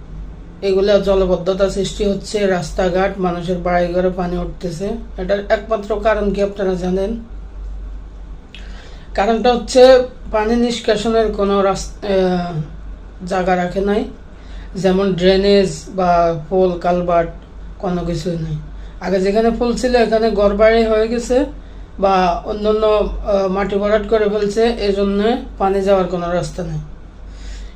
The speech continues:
এজন্য কি করা উচিত যে ড্রেনেজ সিস্টেম করা দরকার, প্রত্যেক এলাকাতে ড্রেনেজ লাইন করা দরকার। <clears throat> যে যেখানে বাড়ি করুক, ঘর করুক, সমস্যা নাই, কিন্তু সেখান দিয়ে একটা ড্রেনেজ লাইন করে দিলে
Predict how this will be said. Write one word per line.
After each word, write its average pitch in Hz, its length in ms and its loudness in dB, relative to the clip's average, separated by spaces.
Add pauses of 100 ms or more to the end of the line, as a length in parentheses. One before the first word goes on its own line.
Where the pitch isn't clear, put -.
(100)
এজন্য 226 340 4
কি 233 180 0
করা 233 240 8
উচিত 240 360 2
যে 220 220 4
ড্রেনেজ 226 520 4
সিস্টেম 220 640 -2
করা 202 220 4
দরকার, 190 400 0 (120)
প্রত্যেক 202 400 -4
এলাকাতে 190 600 0 (400)
ড্রেনেজ 202 400 2
লাইন 202 260 2
করা 208 200 2
দরকার। 196 400 2 (340)
<clears throat> 196 360 2
যে 202 140 4
যেখানে 214 380 0
বাড়ি 220 340 6
করুক, 214 220 4
ঘর 202 220 4
করুক, 214 280 2
সমস্যা 202 360 0
নাই, 175 200 0 (720)
কিন্তু 190 300 0 (120)
সেখান 202 480 0
দিয়ে 214 140 4
একটা 190 280 2
ড্রেনেজ 202 560 2
লাইন 202 260 4
করে 208 220 2
দিলে 180 380 0